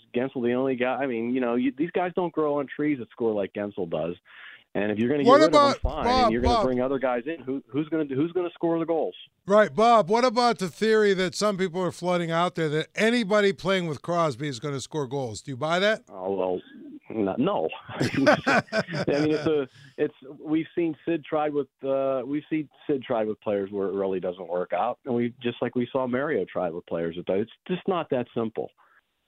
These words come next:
Speaker 1: If it wa-, if it was that simple, literally anybody could go there. I mean, Jake Guentzel is a natural goal scorer. This guy has an instinct around the net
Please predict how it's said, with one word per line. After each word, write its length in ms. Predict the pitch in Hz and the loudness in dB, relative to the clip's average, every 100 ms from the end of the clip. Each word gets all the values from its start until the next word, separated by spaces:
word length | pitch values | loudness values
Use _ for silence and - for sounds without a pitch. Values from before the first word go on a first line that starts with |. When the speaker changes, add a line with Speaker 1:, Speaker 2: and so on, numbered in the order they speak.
| _ | _
Speaker 1:
If 60 | 135 | 0
it 20 | |
wa-, 80 | 165 | 0
if 180 | 160 | 0
it 100 | 156 | -2
was 220 | 156 147 131 | 0 0 0
that 180 | 151 151 | -2 -4
simple, 320 | 175 160 123 123 | -10 -6 -4 -2
literally 400 | 135 131 127 127 | 0 0 0 -2
anybody 400 | 160 127 98 92 | -2 -2 -2 -4
could 240 | 101 92 _ | -8 -10 _
go 200 | 95 90 | -4 -2
there. 200 | 90 85 | -2 -4
I 60 | 92 | -4
mean, 160 | 107 107 | -6 -2
Jake 220 | 143 151 | -2 -2
Guentzel 460 | 139 147 143 131 123 | -2 -4 -2 -2 -2
is 260 | 110 110 107 110 | 0 -2 -2 -4
a 80 | 107 | -4
natural 600 | 104 110 120 - 120 104 | -2 -2 -4 -2 -2 0
goal 280 | 104 98 - | -2 -2 -4
scorer. 180 | - 90 | -4 -4
This 160 | 90 123 | -4 -2
guy 200 | 131 120 | -2 -2
has 100 | 113 | -2
an 120 | 104 | -4
instinct 580 | 104 123 - 127 120 120 _ _ _ _ _ _ | -2 -2 -4 -4 -4 -6 _ _ _ _ _ _
around 400 | 104 101 104 113 | -2 -2 -2 -2
the 80 | 110 | -2
net 320 | 104 98 95 | 0 0 -2